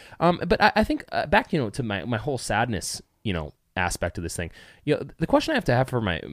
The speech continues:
for the viewers or the listeners, um, listeners in this instance, 'cause we're not that advanced yet. I'm just waiting on that, that, that,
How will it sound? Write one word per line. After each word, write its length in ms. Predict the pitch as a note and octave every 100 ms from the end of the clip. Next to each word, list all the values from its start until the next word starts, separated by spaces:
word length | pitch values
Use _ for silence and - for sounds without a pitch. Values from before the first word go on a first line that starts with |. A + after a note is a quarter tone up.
| - D#2 -
for 100 | A2+
the 80 | E2
viewers 480 | F2+ G2+ G#2+ G#2+
or 80 | F2
the 60 | D#2+
listeners, 440 | F#2+ - G2 F2+
um, 280 | D2 E2 D#2+
listeners 440 | - E2 D#2+ D2+ D2+
in 80 | D2
this 120 | -
instance, 280 | D2 - -
'cause 140 | - -
we're 80 |
not 140 | A#2+ C3
that 180 | G2 F2
advanced 360 | - - -
yet. 220 | - - - - - - -
I'm 200 | - -
just 180 | F#2+ -
waiting 200 | F2+ D#2+
on 80 |
that, 180 | E2 -
that, 160 | - - - - -
that, 640 | - - - - - -